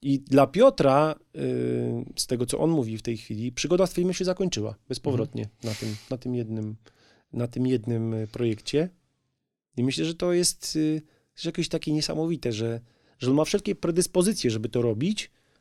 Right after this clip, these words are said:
Speaker 1: ale chyba coś innego w życiu go tam zaczyna bardziej pociągać i ma dopiero szesnaście lat, więc, y, to wszystko się jeszcze może wydarzyć, więc myślę, że gdyby chciał to robić, albo chciałby robić coś, co związanego jest, wiesz, z, z,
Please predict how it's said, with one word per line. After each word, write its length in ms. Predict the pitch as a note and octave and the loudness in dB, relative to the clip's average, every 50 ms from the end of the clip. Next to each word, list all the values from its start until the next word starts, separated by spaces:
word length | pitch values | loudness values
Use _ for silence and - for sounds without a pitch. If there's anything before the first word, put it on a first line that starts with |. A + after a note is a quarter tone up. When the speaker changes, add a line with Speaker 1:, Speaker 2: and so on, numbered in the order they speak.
| _ _ _ | _ _ _
Speaker 1:
ale 220 | - C3 D3+ F#3 F3 | -4 0 0 0 0
chyba 640 | - G#3+ G3+ F#3 G#3 G3 G3 F#3+ F#3+ F#3 F3+ F3 D#3+ | 0 -4 -2 0 2 4 4 4 4 4 4 2 0
coś 200 | - - E3+ - | -2 -4 -4 -2
innego 380 | F3 F3 F3 F3+ E3+ D#3+ D3 C#3 | 0 0 0 0 0 0 0 0
w 40 | C3+ | -2
życiu 200 | C#3+ - D3+ - | -2 -4 -4 -4
go 80 | C3+ | -2
tam 160 | - C3+ C3 | -2 -2 -2
zaczyna 280 | B2 B2+ - - C3 B2 | -2 -4 -4 -4 -4 -4
bardziej 300 | A#2+ B2+ A#2 A2+ A2+ A2 | -2 -4 -4 -6 -6 -6
pociągać 580 | - A#2+ A#2+ - A#2 G#2+ G2+ G#2+ A2 - - - | -6 -8 -6 -6 -6 -6 -6 -8 -10 -10 -8 -6
i 180 | A2+ A#2 A#2+ A#2+ - _ _ _ _ _ _ _ _ _ - | -4 -4 -6 -8 -12 _ _ _ _ _ _ _ _ _ -8
ma 100 | A2 A2+ | -4 -4
dopiero 280 | A#2 A2+ B2 B2+ B2+ | -4 -4 -2 -4 -4
szesnaście 400 | A#2 - A#2+ - C3+ - - F#3 | -2 -4 -4 -4 -4 -2 0 2
lat, 140 | F3+ D3+ G#2+ | 2 2 2
więc, 380 | G#2 A#2 G#2+ - - - - C3 | 2 -2 -2 -2 -4 -4 -4 -4
y, 280 | A#2+ A2+ A2+ A2+ A2 G#2+ | -4 -4 -4 -4 -4 -6
to 140 | - A#2 A2 G#2+ - | -8 -10 -10 -8 -8
wszystko 260 | B2+ A#2+ - - A2 | -8 -8 -6 -8 -6
się 100 | - A#2 | -6 -6
jeszcze 160 | A2+ - B2+ | -6 -4 -4
może 220 | B2 A#2+ B2 C#3 | -4 -4 -4 -2
wydarzyć, 480 | C3+ F3+ F#3+ G#3+ E3 A2+ A2+ C3+ C3+ - - - - - - - | -2 0 2 2 2 2 0 -2 -6 -8 -12 -20 -20 -20 -8 -4
więc 140 | - A#2+ - | -4 -2 -2
myślę, 200 | B2+ B2 - C#3 | -2 0 2 2
że 80 | B2 A#2+ | 2 0
gdyby 240 | A#2+ A#2+ C#3 C3 C3 | 0 2 2 2 2
chciał 360 | - - - G3 A3+ G3+ D#3 | 2 2 4 4 4 4 2
to 120 | - B2 | 2 0
robić, 380 | A2+ A2+ G#2+ G#2 B2+ D3 - - | 0 0 0 0 -2 -4 -2 -4
albo 240 | A#2+ A2+ A2+ A2+ A#2 | -4 -4 -2 -2 -4
chciałby 1000 | A2+ - - C#3+ C#3+ C3 A#2+ A#2 A#2+ A#2+ C3+ C3+ C3 - B2 A#2+ A#2+ C#3+ C3+ B2+ | -2 0 2 4 4 2 0 -4 -10 -8 -8 -6 -6 -6 -6 -4 -2 0 2 2
robić 280 | C3+ D3 C3+ B2 - - | 2 2 0 0 -4 -6
coś, 260 | - - D3+ C3+ - | -2 0 0 0 0
co 120 | - B2+ A#2 | -2 -4 -4
związanego 540 | G2+ B2+ B2 A#2+ B2 B2 B2 B2 A#2 A#2+ | -2 -2 -2 -2 -2 -2 -2 -2 -2 -2
jest, 200 | A#2 A#2 A2 - B2 | -4 -4 -6 -6 -8
wiesz, 220 | B2 A#2 - - | -8 -8 -6 -8
z, 100 | - - | -8 -8
z, 280 | - A#2+ A#2 A2+ A2 | -8 -8 -8 -8 -8